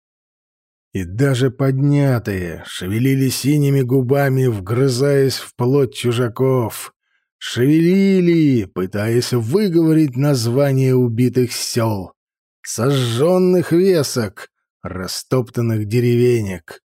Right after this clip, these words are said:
«Непобедимый!» Гонец почти свалился с коня. «Тысячник Эзенбури мёртв! Сотник Алчидар принял бунчук! Просим о помощи!» «О помощи?»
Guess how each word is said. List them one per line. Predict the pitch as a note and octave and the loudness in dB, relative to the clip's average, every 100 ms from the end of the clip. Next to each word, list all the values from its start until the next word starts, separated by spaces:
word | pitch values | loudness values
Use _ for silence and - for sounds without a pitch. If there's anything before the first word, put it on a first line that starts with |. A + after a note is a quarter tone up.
| _ _ _ _ _ _ _ _ _ | _ _ _ _ _ _ _ _ _
«Непобедимый!» | F#2 D3 G#3+ G3+ G#3 A#3 A3+ B3+ C4+ C#4 C4+ A#3+ F3+ A#2 _ _ _ - | -6 -4 -2 -4 -6 -6 -6 -4 -2 -2 0 0 0 -2 _ _ _ -20
Гонец | D2+ E2+ G2+ G#2 - | -12 -8 -6 -6 -8
почти | G2+ G#2 G#2+ | -10 -8 -6
свалился | G#2+ G#2 A2+ A#2 A2 A2 | -6 -4 -2 -2 -4 -8
с | - | -6
коня. | A#2+ B2 A2+ F2+ - _ _ _ _ _ | -4 -2 -4 -8 -16 _ _ _ _ _
«Тысячник | A3 B3+ C4 C4 B3 B3 B3 A3+ | -8 -6 -4 -4 -6 -4 -4 -2
Эзенбури | A#3 A#3 A#3 A#3+ B3 B3 B3+ C4+ | -2 -2 0 -2 0 0 0 0
мёртв! | B3 A#3+ A#3+ G#3+ - - _ _ _ _ _ _ _ | -2 -2 -4 -6 -14 -18 _ _ _ _ _ _ _
Сотник | - C#3 G3 F#3 B3 A3 | -4 -2 -2 -2 -4 -2
Алчидар | G3 F#3+ G3 D#3 E3+ F#3 | -2 -2 -2 -2 -2 -2
принял | F#3+ F3+ G3 G#3+ G3+ | -2 0 0 0 0
бунчук! | F#3+ G3+ F3 G#3+ A#3 G3 - | 0 0 0 2 2 2 -2
Просим | G#3 G#3+ A#3 B3+ B3 | 0 0 0 0 0
о | A#3 | 0
помощи!» | A3 A3+ B3 C4 - - B3+ G3+ C#3+ - _ _ _ _ _ _ _ _ _ - | 0 0 0 0 -2 -4 0 0 -2 -12 _ _ _ _ _ _ _ _ _ -18
«О | - - - | -16 -14 -6
помощи?» | A2+ C#3+ D#3+ D#3+ - - A#2 F2 | 0 2 2 0 -2 -4 -4 -4